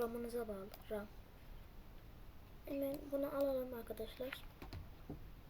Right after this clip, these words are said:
Bunu alalım. Ha, ben de görünüm otomatik düzenle. Arkadaşlar bunu alıp hemen sağ tıklayıp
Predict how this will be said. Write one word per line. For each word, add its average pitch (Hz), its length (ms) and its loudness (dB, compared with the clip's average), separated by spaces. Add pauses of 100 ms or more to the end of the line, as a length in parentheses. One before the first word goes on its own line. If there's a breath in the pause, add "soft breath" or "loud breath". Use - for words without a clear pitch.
(1700)
Bunu 247 100 -4 (140)
alalım. 233 300 0
Ha, 226 80 -4 (280)
ben 220 200 -2
de 220 220 2
görünüm 220 380 0 (760)
otomatik - 380 -6
düzenle. 208 320 -6 (1160)
Arkadaşlar 262 480 -2 (120)
bunu 262 160 2 (160)
alıp 254 160 0 (200)
hemen 254 220 4
sağ 247 280 2
tıklayıp 233 400 2